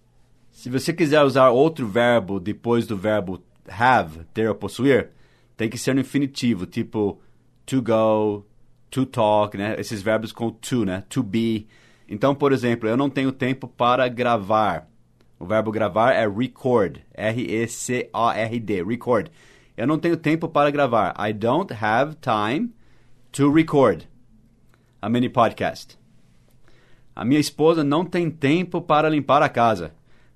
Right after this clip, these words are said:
My wife doesn't have, tá vendo? My wife doesn't have time to clean, o verbo clean é o verbo limpar, né? To clean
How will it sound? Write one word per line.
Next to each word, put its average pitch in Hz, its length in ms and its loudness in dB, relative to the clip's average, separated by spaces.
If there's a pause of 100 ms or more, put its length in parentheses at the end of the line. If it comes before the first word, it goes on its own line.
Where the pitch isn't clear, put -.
My 113 160 2
wife 123 600 0
doesn't 135 960 -2
have, 110 540 -2 (360)
tá 85 120 -8
vendo? 139 280 -6 (280)
My 98 60 -4
wife 117 220 0
doesn't 139 380 0
have 135 240 0
time 120 540 -4 (1500)
to 208 200 -2
clean, 160 520 0 (340)
o 87 60 -14
verbo 104 300 -4
clean 113 360 -4
é 113 60 -2
o 107 40 -4
verbo 101 240 -4
limpar, 98 320 -4
né? 117 100 -6
To 151 200 -6
clean 156 460 -2